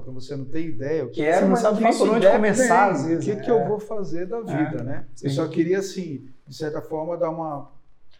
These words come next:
Speaker 1: é, dar um suporte pra minha esposa,
Speaker 3: Sim.
Speaker 1: né? Meu filho tinha acabado de nascer, como eu disse. Mas, assim, não tinha muita ideia do que eu ia fazer, sabe?
Speaker 3: Uhum.
Speaker 1: Queria trabalhar na área, mas não tinha muita ideia. Bom, o que aconteceu? Saí, né? É,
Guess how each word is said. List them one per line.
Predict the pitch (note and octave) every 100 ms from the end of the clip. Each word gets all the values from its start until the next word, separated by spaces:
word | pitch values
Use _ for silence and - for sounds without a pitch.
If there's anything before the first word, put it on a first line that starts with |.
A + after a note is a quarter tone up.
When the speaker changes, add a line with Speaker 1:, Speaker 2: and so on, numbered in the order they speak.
| - -
Speaker 1:
é, | C3 C3
dar | D#3
um | D#3
suporte | D3+ - C#3+ C3
pra | - C#3
minha | C3+
esposa, | - C3+ D#3+ G#3+ E3
Speaker 3:
Sim. | C3+
Speaker 1:
né? | C3 - - -
Meu | B2+ C3
filho | C#3+ C#3 C3 -
tinha | - B2+
acabado | C3 B2+ B2
de | C#3
nascer, | D3 F3+ G#3 F#3+
como | C#3
eu |
disse. | C3 F#3+ G3+ - - - - - -
Mas, | E3+
assim, | F#3+ F#3+ F3+
não | G3+
tinha | G#3+ B3+
muita | A3+ - F#3+
ideia | D3 C#3+ C#3
do | C3 B2
que | C#3
eu | C3
ia | B2+ -
fazer, | B2+ - A#2+ - - -
sabe? | D3 C3
Speaker 3:
Uhum. |
Speaker 1:
Queria | C3+ C#3+ D#3
trabalhar | D3+ D3+ E3+
na | F#3+ G3+
área, | A3 A#3+
mas | A#3+ G#3+
não | -
tinha | G#3+
muita | F#3+ G3 F#3+
ideia. | C3+ - - - - - - - - - - -
Bom, | F#3 E3+ -
o | -
que |
aconteceu? | G3 G3+ E3 D#3 - A#2
Saí, | - A#3 G3 F3 A3+ - - _ _ -
né? | C3+ E3 F#3 -
É, | D3 C#3 C3+ C3+ C3+ C#3 C3+ C3 C3 C3